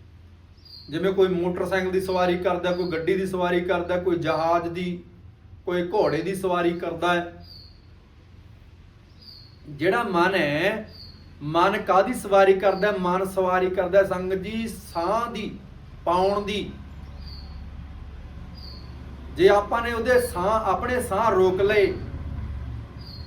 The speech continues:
ਸਾਹ ਦਾ ਸਾਧਨ ਖੋਲਿਆ, ਵਹੀਕਲ ਖੋਲਿਆ,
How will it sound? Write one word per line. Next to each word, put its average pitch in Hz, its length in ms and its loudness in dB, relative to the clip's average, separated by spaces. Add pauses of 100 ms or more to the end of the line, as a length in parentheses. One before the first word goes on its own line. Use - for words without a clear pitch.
(300)
ਸਾਹ 190 420 0
ਦਾ 226 180 6
ਸਾਧਨ 185 480 0
ਖੋਲਿਆ, 196 340 4
ਵਹੀਕਲ 190 500 0
ਖੋਲਿਆ, 185 600 2